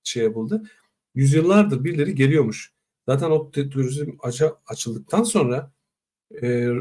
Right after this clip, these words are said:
şeyler geldi, e, Rockefeller'lar geldi. Ondan sonra Birleşmiş Milletler'den, Avrupa Birliği'nden özel temsilciler falan geldi ziyarete.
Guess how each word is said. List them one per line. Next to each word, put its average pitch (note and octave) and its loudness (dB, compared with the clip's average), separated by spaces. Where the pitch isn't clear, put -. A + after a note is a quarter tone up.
şeyler C#3+ 4
geldi, A#2 2
e, A#2+ -8
Rockefeller'lar D3 2
geldi. D3+ 2
Ondan C3+ 4
sonra C3+ 2
Birleşmiş C3+ -2
Milletler'den, C3 0
Avrupa B2+ 0
Birliği'nden B2 -2
özel A#2+ -2
temsilciler B2+ -2
falan C3+ 2
geldi C3 4
ziyarete. A2 -2